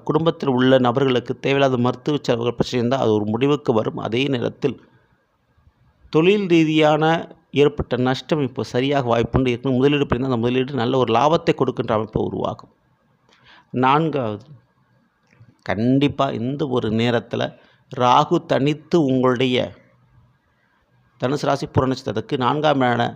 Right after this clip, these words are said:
மீனத்துல இருக்கிறார். கண்டிப்பா புதிய வண்டி வாகனம் மாற்றங்கள், வீடு ஆல்ட்ரேஷன்,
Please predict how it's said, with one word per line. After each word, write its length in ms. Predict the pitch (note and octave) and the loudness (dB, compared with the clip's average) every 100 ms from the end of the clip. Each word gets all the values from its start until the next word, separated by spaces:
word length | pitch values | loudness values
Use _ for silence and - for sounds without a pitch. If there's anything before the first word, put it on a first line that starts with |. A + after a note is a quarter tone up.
| - _ _ _ _ _ - | -12 _ _ _ _ _ -4
மீனத்துல 440 | D3 F#3 F3 C3+ A2 | 2 2 2 -2 -4
இருக்கிறார். 380 | F#2+ G#2 F#2 - _ _ _ _ _ _ _ _ _ _ _ _ _ _ _ _ _ _ | -4 -8 -8 -12 _ _ _ _ _ _ _ _ _ _ _ _ _ _ _ _ _ _
கண்டிப்பா 360 | A#2+ C3 - D3+ D3 - | -4 -2 0 -2 -2 0
புதிய 360 | - F#3+ F#3+ C#3+ | 0 2 2 2
வண்டி 360 | A#2+ C3 C3+ C#3 | 2 2 0 0
வாகனம் 460 | B2 A2+ A#2+ A#2+ - _ _ A2+ | 0 -2 -2 -4 -8 _ _ -6
மாற்றங்கள், 680 | B2 C3+ - A#2+ A#2 - - _ _ _ _ _ _ C#3+ | -2 -2 -4 -2 -2 -4 -10 _ _ _ _ _ _ -4
வீடு 340 | D#3+ F3+ D#3+ C3 A#2+ | 0 2 2 2 2
ஆல்ட்ரேஷன், 680 | C3+ C3+ C3 A#2 - B2+ | 2 0 -6 -6 -6 -8